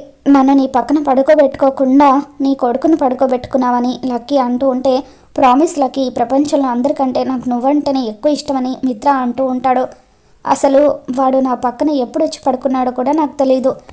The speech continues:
నేను నువ్వనుకుని హగ్ చేసుకుని పడుకున్నాను" అని మిత్ర అంటూ ఉంటాడు. "నాకు తెలుసులే నాన్న, నీకు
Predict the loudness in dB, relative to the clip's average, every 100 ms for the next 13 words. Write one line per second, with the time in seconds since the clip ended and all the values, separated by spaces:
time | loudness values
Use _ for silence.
0 | _ _ -2 0 2 0 0 -2 -2 -2
1 | -2 -2 0 0 -2 -4 -2 -2 -2 -2
2 | -2 -4 -2 -2 -2 -2 -4 -4 -2 -4
3 | -4 -4 -4 -4 -6 -4 -4 0 0 0
4 | -2 -10 -16 _ 0 0 0 -2 -2 0
5 | 0 0 0 -2 -4 -8 -20 _ _ _
6 | -6 0 0 2